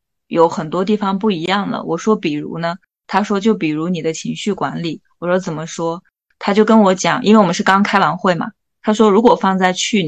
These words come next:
年，这个事情你在会上一定会大发雷霆的，我们都做好了被骂的准备。但是这一次我竟然可以很心平气和地告诉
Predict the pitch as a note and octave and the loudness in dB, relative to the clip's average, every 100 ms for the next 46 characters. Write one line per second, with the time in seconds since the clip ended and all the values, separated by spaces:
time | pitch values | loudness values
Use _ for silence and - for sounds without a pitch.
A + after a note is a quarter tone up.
0 | - - - _ _ - G3 F#3 G3 F#3 | -2 -6 -6 _ _ -2 0 2 0 -4
1 | - D#3+ D#3+ D#3 D3 F#3 F#3+ F#3+ F#3+ F3 | -4 -6 -6 -6 -2 -2 0 -2 0 -2
2 | D#3+ F#3+ G3 G3+ F3+ F#3 F3 D3 D3+ - | -2 0 0 0 -2 -2 -2 -2 -4 -6
3 | - - G3+ _ _ F3+ F3 F3+ G#3+ G#3+ | -6 -6 -10 _ _ 0 2 4 4 6
4 | A#3+ G3+ D3+ D3 D#3 F3+ G3 F3+ E3 E3 | 4 6 0 0 0 2 2 0 -2 -4
5 | D#3 - E3+ D#3+ - _ _ - A3+ A3+ | -6 -2 -2 -2 -8 _ _ 4 4 6
6 | A#3+ A3 - _ D4 B3 D#3+ - - F3 | 4 4 -4 _ 4 6 4 0 0 4
7 | D#3+ D#3+ A3 F#3+ F3+ G3+ - G3+ G3 - | 4 4 6 4 2 -2 2 4 4 4
8 | F#3+ E3+ - B3 C4+ F3 F3+ - - - | 2 2 6 6 6 2 0 2 0 0
9 | D#3+ F#3 E3+ - G3+ G3+ E3 - | 0 0 2 2 2 2 -2 -2